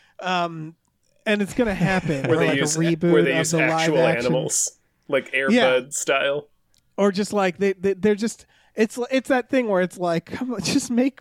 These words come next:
Speaker 1: more stories
Speaker 2: Make, like, a
Speaker 1: for the, I'm
Speaker 2: new,
Speaker 1: begging you."
Speaker 2: a new movie, please, for the love of God.
Speaker 1: Yeah. But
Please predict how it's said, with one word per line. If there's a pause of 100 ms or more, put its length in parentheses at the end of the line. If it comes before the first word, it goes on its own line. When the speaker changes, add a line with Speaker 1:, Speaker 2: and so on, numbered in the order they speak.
Speaker 1:
more (180)
stories
Speaker 2:
Make,
like,
a
Speaker 1:
for
the,
I'm
Speaker 2:
new,
Speaker 1:
begging
you."
Speaker 2:
a
new
movie,
please, (260)
for
the
love
of
God.
Speaker 1:
Yeah. (600)
But